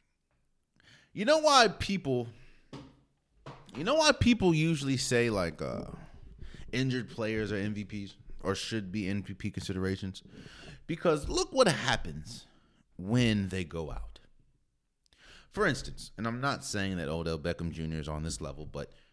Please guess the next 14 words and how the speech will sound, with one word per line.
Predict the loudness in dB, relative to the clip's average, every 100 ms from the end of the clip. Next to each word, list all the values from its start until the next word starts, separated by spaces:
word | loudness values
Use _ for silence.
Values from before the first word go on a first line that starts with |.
| _
at | -10
least | -8 -8 -10 -12 -20 -20 -20 -20 -20 -20 -20 -12
anymore, | -8 -6 -4 -6 -8 -14 -20 -20 -2
but | 6 8 8 0 -20 -20 _ _ _ _ _ _ _ _ _ _ _ _ _ _ _ _ _ _ _ _ -4
Kevin | 4 6 8 6
Durant | 6 6 4 2 -2
goes | -2 -2
down | -8 -14 -16 _ _ -20 _ _ _ _ _ _ _ -20 -10
for | -4 0
Brooklyn. | 2 2 -2 -10 -16 -20 _ -20 -20 -20 -20 -20 -20 -18 2
Kevin | 8 10 8
Durant | 2 0 0
goes | 0 2 2
down, | 0 0 -2 -6